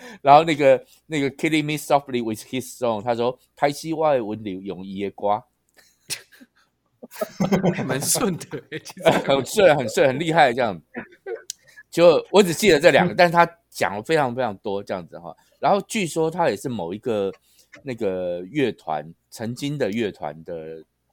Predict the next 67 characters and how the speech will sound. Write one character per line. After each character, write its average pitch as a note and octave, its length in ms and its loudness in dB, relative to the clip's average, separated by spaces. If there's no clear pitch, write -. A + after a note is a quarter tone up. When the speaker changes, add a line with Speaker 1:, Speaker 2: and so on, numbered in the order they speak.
Speaker 1:
团 E2+ 180 -10
员 F2 200 -12
之 E2+ 160 -16
一， E2+ 160 -16
就 F#2 180 -14
是 F2+ 160 -16
也， D#2+ 240 -16
也 E2+ 140 -16
是 G#2+ 160 -12
那 G2+ 80 -10
种 E2+ 180 -14
年 G2+ 180 -10
轻 B2 160 -8
的 A2 80 -4
时 G2+ 120 -8
候 F#2+ 80 -6
也 D#2+ 60 -8
是 - 120 -20
那 G2 80 -14
种 E2 220 -14
热 A2+ 180 -4
血 D#2+ 240 -12
音 E2+ 220 -16
乐 F#2 160 -10
人 C#2+ 120 -16
这 D2 60 -20
样 C#2 140 -20
子。 - 140 -20
嗯。 E2+ 220 -20
Speaker 2:
嗯。 C#3 400 -18
Speaker 1:
然 C#3 100 4
后 D3+ 60 2
高-， D#3+ 280 6
高 D#3+ 240 4
中 F3 200 2
的 C#3+ 100 0
三 C#3+ 260 2
年 G2 340 -8
听， A#2 360 -10
听 A2+ 240 -12
他 A2+ 220 -2
的 G2+ 100 -10
节 E2 260 -14
目， F#2 200 -14
因 B2+ 100 -6
为 - 80 -10
他 B2+ 100 -4
节 B2 160 -6
目 A2 160 -8
都 G#2+ 140 -6
是 G#2 200 -12
那 G2 120 -12
个 F2 120 -14
半 F2 280 -6
夜 E2 220 -12
的 C#2+ 160 -20
时 - 100 -18
候， E2 160 -14
读 F#2 140 -10
书 G2+ 240 -10
的 F2+ 80 -8
时 E2+ 100 -16
候 D#2+ 120 -14
听 D2+ 320 -18
的， D2 100 -20
这 - 60 -18
样。 - 120 -18